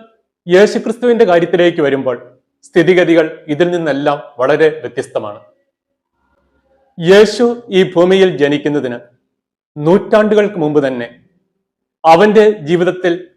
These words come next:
സംഭവിക്കുവാനിരിക്കുന്ന കാര്യങ്ങളെക്കുറിച്ച് ഏതാണ്ട് അൻപതോളം വ്യക്തമായ പ്രവചനങ്ങൾ എഴുതപ്പെട്ടു.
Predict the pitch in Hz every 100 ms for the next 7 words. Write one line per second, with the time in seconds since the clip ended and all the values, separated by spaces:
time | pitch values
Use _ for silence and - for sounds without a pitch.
0 | _ - 160 165 185 180 175 160 160 151
1 | 151 135 139 143 139 135 127 - 113 -
2 | _ _ _ _ _ _ - 147 170 185
3 | 190 180 185 185 - 147 170 175 190 185
4 | 170 - - _ 131 139 - _ 196 175
5 | 165 147 - - 131 135 139 131 131 -
6 | _ 127 123 120 113 120